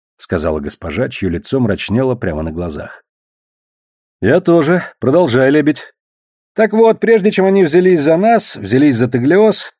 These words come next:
их земли пришли в упадок. По словам бежавших оттуда, вспыхнула междоусобица, да ещё какая.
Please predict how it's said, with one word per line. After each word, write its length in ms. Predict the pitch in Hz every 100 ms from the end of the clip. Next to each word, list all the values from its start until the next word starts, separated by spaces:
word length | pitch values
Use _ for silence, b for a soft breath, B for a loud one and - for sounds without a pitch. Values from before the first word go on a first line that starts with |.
| _
их 240 | 156 208 170
земли 340 | 170 214 196
пришли 360 | 180 147 - 160
в 80 | 151
упадок. 540 | 127 160 98 - - _ _ _ _ _
По 80 | 143
словам 340 | 147 190 214
бежавших 500 | 185 156 180 156 135
оттуда, 380 | 151 - 202 185
вспыхнула 500 | 143 - 180 165 156
междоусобица, 880 | 143 139 131 135 - 185 123 - 92
да 80 | 92
ещё 200 | 95 107
какая. 580 | 98 - 139 123 87